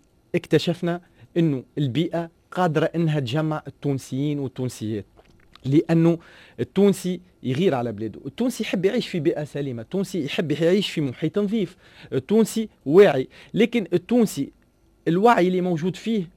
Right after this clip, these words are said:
احنا نجموا نغذيوه. التظاهرة هذه ماهيش الهدف متاعها باش ما نغلطش العباد وباش ما نغلطش الرأي العام وباش ما نغلطش روحي زادة وما نغل-،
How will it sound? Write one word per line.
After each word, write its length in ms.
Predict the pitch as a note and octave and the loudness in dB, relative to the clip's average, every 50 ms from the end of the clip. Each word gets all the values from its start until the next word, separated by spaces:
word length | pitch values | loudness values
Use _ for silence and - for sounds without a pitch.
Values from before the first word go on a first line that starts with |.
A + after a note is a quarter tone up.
| _ - | _ -12
احنا 220 | G3+ - - F#3+ F#3 | -10 -6 -4 -4 -2
نجموا 400 | F3 F3 F#3+ F#3+ D3+ D3+ D#3+ D#3 | -2 0 0 0 0 0 -2 0
نغذيوه. 500 | C#3+ C#3 D3+ C3 D3 F#3 G3+ G3+ F3 D#3+ - - - - - - - - | 0 0 -2 0 0 2 2 2 2 0 -6 -18 -20 -20 -20 -16 -12 -12
التظاهرة 420 | - - F#3+ F3 F#3 G#3+ G3 F#3 F#3 | -2 0 4 6 8 8 8 8 8
هذه 360 | F3 F#3 G#3 F#3 F3+ G#3 G3 - _ - | 8 6 6 6 4 -2 -6 -8 _ -2
ماهيش 340 | C3 D3 E3+ A3+ A3+ - - | 2 4 6 6 6 6 4
الهدف 300 | E3 D3 C3 D3+ - - | 4 4 4 0 -4 -4
متاعها 400 | C3+ - D3+ C3+ - B2+ A2+ - _ _ _ _ _ _ _ _ _ _ _ _ - | -4 -2 -2 -2 -4 -6 -10 -12 _ _ _ _ _ _ _ _ _ _ _ _ -10
باش 320 | D3+ C#3 B2 F3+ G#3 - | -6 2 4 4 6 6
ما 100 | A3 G#3+ | 4 4
نغلطش 480 | G3 D#3+ F3+ F3+ F3 F3+ E3+ - - - | 4 6 6 6 6 4 2 -2 -4 -2
العباد 320 | C3+ B2+ C3+ F#3 G3+ D#3+ | 0 2 6 6 6 6
وباش 180 | D3+ C3 B2+ - | 4 0 -4 -4
ما 60 | D3 | -4
نغلطش 300 | B2 C#3 C#3 D3 - - | -2 -2 -2 -4 -4 -6
الرأي 160 | C3 B2+ C3+ | -4 -4 -4
العام 240 | B2 B2+ E3 G3 F3+ | -2 -2 -2 -4 -4
وباش 200 | D3 B2+ C3+ - | -4 -6 -6 -8
ما 80 | C3 B2+ | -8 -6
نغلطش 440 | A2+ B2+ C#3 C#3+ C#3+ - - - C#3+ | -4 -4 -4 -4 -4 -6 -8 -4 -4
روحي 260 | F3 F3 - C#3 B2 | -4 -2 -2 -4 -4
زادة 300 | A2+ D3 G3+ F#3 D#3+ D#3 | 0 0 0 2 2 0
وما 160 | D3 C#3 B2+ | -2 -2 -4
نغل-، 300 | G#2+ B2+ B2+ C3 C3 | -4 -4 -4 -4 -6